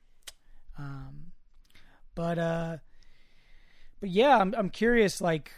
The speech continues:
so where are you at in your, in your seminary education? Like,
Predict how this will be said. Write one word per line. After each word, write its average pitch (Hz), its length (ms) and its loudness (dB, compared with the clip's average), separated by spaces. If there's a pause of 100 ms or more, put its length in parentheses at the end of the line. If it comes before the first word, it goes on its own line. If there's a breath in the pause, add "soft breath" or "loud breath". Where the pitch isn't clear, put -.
(880)
so 175 400 -4 (360)
where 202 340 2
are 214 120 6
you 196 260 0
at 160 320 -2
in 160 240 -4
your, 156 420 -6 (260)
in 165 160 -6
your 147 480 -8 (120)
seminary 143 680 -8
education? 151 640 -16
Like, - 240 -20